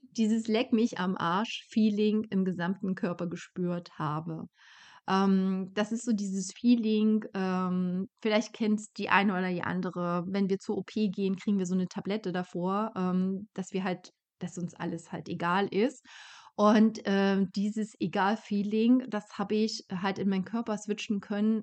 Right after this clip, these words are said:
aufgrund von langen Ausdauereinheiten. Egal, ob's auf, beim Laufen war, beim Fahrradfahren, äh, klappt sogar beim Schwimmen, äh, im Freiwasser.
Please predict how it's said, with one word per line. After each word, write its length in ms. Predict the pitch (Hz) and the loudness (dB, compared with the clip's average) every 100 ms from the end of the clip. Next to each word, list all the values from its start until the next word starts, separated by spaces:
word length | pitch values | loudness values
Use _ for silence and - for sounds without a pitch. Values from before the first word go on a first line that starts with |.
| - | -4
aufgrund 500 | 190 - - 208 226 | -6 -6 -2 2 2
von 320 | 226 196 196 196 | 2 -2 -2 -2
langen 560 | 185 180 185 196 196 - | -2 0 0 2 0 -2
Ausdauereinheiten. 920 | - 180 190 175 165 151 165 180 156 - | -4 -2 -2 -4 -4 -6 -6 -6 -8 -6
Egal, 280 | 196 247 240 | 0 2 2
ob's 200 | 214 - | 0 -6
auf, 160 | 190 - | -10 -6
beim 220 | 185 180 | -2 0
Laufen 380 | 196 220 220 202 | 2 2 2 -2
war, 240 | 196 196 | 0 -2
beim 160 | 185 180 | -4 -6
Fahrradfahren, 800 | - 190 190 - 185 165 170 175 - - - 277 240 | -6 -6 -6 -8 -6 -4 -2 -6 -10 -18 -18 -12 -2
äh, 220 | 208 208 | 0 0
klappt 260 | 208 240 - | 2 0 2
sogar 340 | 240 226 214 | 2 4 2
beim 160 | 185 185 | 0 -4
Schwimmen, 380 | - 233 277 349 - | 0 4 4 4 -2
äh, 240 | - 202 202 | -4 -4 -2
im 100 | 190 | -4
Freiwasser. 640 | - 190 240 285 - 302 | -2 -2 -2 -2 -4 -6